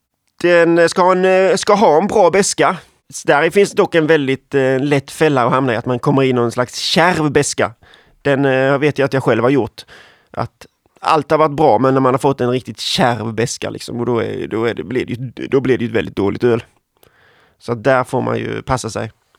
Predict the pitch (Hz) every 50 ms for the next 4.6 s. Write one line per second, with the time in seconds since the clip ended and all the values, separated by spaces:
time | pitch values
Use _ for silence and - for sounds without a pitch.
0 | _ _ - - - - - - - - _ - - - - 143 196 233 220 196
1 | 175 139 139 165 165 151 - 160 147 135 151 147 147 139 - 139 110 110 - -
2 | - - - _ _ _ _ _ _ _ _ - - 135 139 131 120 113 113 -
3 | 123 131 139 123 - - 120 113 117 120 127 139 127 - 143 135 131 127 123 -
4 | 135 120 120 - - - 120 120 117 113 113 117